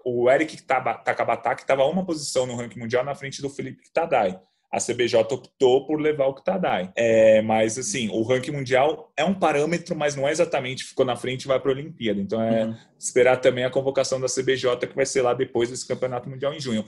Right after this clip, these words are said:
Speaker 1: Ela deve levar em conta,
Speaker 2: Sim.
Speaker 1: praticamente com certeza, o ranking mundial, mas ela tem total liberdade. Não tá lá no estatuto,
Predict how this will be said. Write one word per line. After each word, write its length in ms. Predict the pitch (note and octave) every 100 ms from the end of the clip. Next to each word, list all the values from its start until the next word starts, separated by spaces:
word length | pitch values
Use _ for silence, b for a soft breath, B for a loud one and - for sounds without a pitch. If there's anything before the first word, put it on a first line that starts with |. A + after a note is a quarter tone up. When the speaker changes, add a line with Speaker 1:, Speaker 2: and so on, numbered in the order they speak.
| B -
Speaker 1:
Ela 180 | A#3+ A#3
deve 300 | G#3 A3 G3
levar 220 | E3 D#3
em 100 | C#3
conta, 320 | D#3+ F3+ F3+
Speaker 2:
Sim. 60 | -
Speaker 1:
praticamente 420 | D3+ C3+ D3 D3 C#3+
com 100 | D3
certeza, 440 | D3+ C#3 C#3+ C#3
o 20 |
ranking 220 | C3+ C#3
mundial, 440 | D3+ E3 B2+ G#2 - B
mas 220 | A#2+ A#2
ela 160 | B2 B2+
tem 180 | C#3+ C#3+
total 240 | D3 D3
liberdade. 540 | D3+ E3 D#3+ A2 G2+ A#2
Não 120 | C#3+
tá 140 | C#3
lá 160 | B2 A#2+
no 60 |
estatuto, 760 | A#2 - B2 - A#2 G#2 A#2